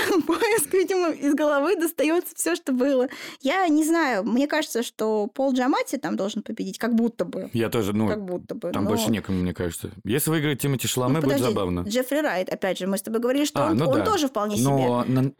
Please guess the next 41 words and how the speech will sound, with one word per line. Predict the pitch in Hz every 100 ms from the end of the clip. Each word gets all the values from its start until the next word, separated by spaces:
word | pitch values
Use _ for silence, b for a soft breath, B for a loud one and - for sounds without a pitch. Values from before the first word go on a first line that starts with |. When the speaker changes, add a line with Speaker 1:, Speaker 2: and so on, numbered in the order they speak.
| -
Speaker 2:
я | 120 139
ещё | 139 143
не | 139
смотрел, | 139 127 156 185
но | 120
мне | 120
кажется, | 127 123 -
что | 117 131 120 113
для | 110
меня | 113 113
всё | 117 120
равно | 117 120 113 320
Speaker 1:
Ну, | 302
Джаматти | 311 311 311
там, | 285 269
наверное, | 262 269 269 269 233
диапазон | 220 233 254 262 226 208
роли | 196 262 254 226
Speaker 2:
Ну, | 226 123
для | 107
Speaker 1:
такой. | 120 120
Speaker 2:
меня | 127 143 139
эта | 127 123
роль, | 117 135
она | 113 117
вообще | 110 104 139
одна | 113 120
из | 117
лучших | 123 120 107
за | 107
весь | 107 101
год | 110 107 87 -
сыгранных, | - - - 196 254 311
Speaker 1:
М. |
Speaker 2:
понимаешь? | 311 302 269 240 226 220 107
Он | 113
реально | 107 110 123
очень | 107 - 110
силён. | - 113 107 92 -
Там | 101 101
очень | 113 120 107